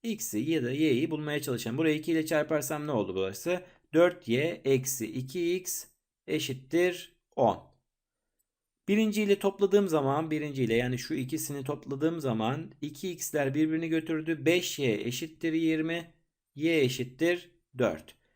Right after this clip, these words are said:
Y'yi dört bulduktan sonra iki kere dört sekiz, demek ki x üç.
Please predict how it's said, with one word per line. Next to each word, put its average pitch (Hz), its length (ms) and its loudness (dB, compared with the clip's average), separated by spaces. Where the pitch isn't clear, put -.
Y'yi 185 380 4
dört 190 240 2
bulduktan 180 480 -2
sonra 170 340 -2
iki - 260 -12
kere 170 240 2
dört 147 200 2
sekiz, 170 440 0
demek 147 260 -2
ki - 80 -10
x - 280 -8
üç. - 360 -10